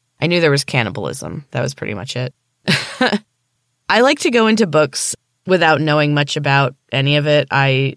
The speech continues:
especially if there's a movie, I don't want somebody else's imagery, like, already in my mind, you know?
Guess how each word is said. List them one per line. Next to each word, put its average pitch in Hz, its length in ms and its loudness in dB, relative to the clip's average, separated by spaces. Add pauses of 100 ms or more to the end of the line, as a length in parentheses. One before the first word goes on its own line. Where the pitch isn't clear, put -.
especially 214 420 0
if 160 80 0
there's 143 180 -2
a 123 60 -4
movie, 123 380 -4
I 147 260 4
don't 147 240 -2
want 139 220 0
somebody 147 340 0
else's 135 400 -4
imagery, 135 540 -2
like, 123 320 -8
already 123 520 -4
in 127 200 -4
my 107 400 -6
mind, 113 520 -8 (120)
you 156 160 -4
know? 180 200 -4